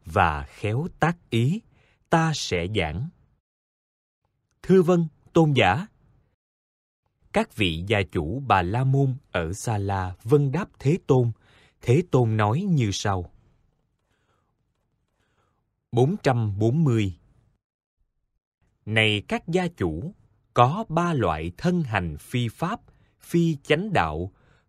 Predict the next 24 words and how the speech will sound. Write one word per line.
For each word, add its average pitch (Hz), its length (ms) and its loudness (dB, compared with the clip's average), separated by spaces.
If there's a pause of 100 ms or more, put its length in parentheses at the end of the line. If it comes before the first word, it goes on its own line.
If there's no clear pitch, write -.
(120)
có 131 320 2
bốn 139 320 2
loại 90 340 0
khẩu 95 340 -2
hành 101 340 -4
phi 143 260 -2
pháp, 170 340 -6 (320)
phi 117 360 -4
chánh 170 320 -4
đạo, 85 400 -4 (540)
có 165 340 2
ba 185 220 0
loại 87 420 -2 (180)
ý 175 300 0
hành 95 340 -4
phi 120 280 -4
pháp, 185 320 -6 (260)
phi 120 460 -2
chánh 165 280 -2
đạo. 85 400 -2 (920)
Này 95 440 -2
các - 200 -6
gia 110 200 0
chủ, 98 420 -6